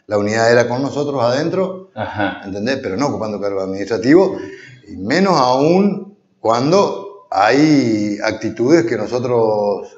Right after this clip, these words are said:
Speaker 1: eh, que nos diferencian absolutamente de la actual gestión,
Speaker 2: Bueno,
Speaker 1: ¿entendés?
Speaker 2: quería hacerle una pregunta, porque después quiero ir para adelante también, no, no quedarme en eso, porque
Speaker 1: No,
Speaker 2: es
Speaker 1: no,
Speaker 2: un
Speaker 1: no,
Speaker 2: episodio
Speaker 1: no,
Speaker 2: que ya está,
Speaker 1: sí,
Speaker 2: ¿no?
Speaker 1: ya, ya pasó.
Speaker 2: Eh, ahora bien, mi pregunta es, la diferencia con la gestión,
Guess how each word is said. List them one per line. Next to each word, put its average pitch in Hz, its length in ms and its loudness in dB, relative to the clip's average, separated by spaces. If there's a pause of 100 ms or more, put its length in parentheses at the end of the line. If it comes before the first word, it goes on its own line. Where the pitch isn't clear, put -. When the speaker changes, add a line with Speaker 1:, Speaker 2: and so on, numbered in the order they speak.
(100)
Speaker 1:
eh, 87 560 -10
que 117 120 0
nos 104 100 -2
diferencian 127 540 0
absolutamente 107 580 -4
de 104 40 0
la 101 80 -2
actual 95 260 -4
gestión, 98 320 -10
Speaker 2:
Bueno, 185 220 4
Speaker 1:
¿entendés? 127 220 -2
Speaker 2:
quería 254 140 6
hacerle 240 280 0
una 190 200 0
pregunta, 104 640 0
porque 123 180 0
después 156 240 -2
quiero 196 160 0
ir 190 80 0
para 160 160 4
adelante 123 480 2
también, 85 380 -10
no, 104 120 -10
no 110 160 -6
quedarme 110 300 2
en 123 80 -4
eso, 143 140 -2
porque 196 140 4
Speaker 1:
No, 226 60 2
Speaker 2:
es 220 40 0
Speaker 1:
no, 208 80 2
Speaker 2:
un 214 40 2
Speaker 1:
no, 226 180 4
Speaker 2:
episodio 208 260 2
Speaker 1:
no, 185 60 2
Speaker 2:
que 185 100 2
ya - 80 4
está, - 260 0 (120)
Speaker 1:
sí, 170 100 -6
Speaker 2:
¿no? 135 180 2
Speaker 1:
ya, 113 180 -4 (100)
ya 98 60 -12
pasó. 101 140 -2
Speaker 2:
Eh, 143 160 2
ahora 226 260 2
bien, 170 300 2
mi 175 180 0
pregunta 202 520 4
es, 110 320 0
la 139 200 2
diferencia 208 600 -2
con 156 100 -2
la 127 120 0
gestión, 90 720 -4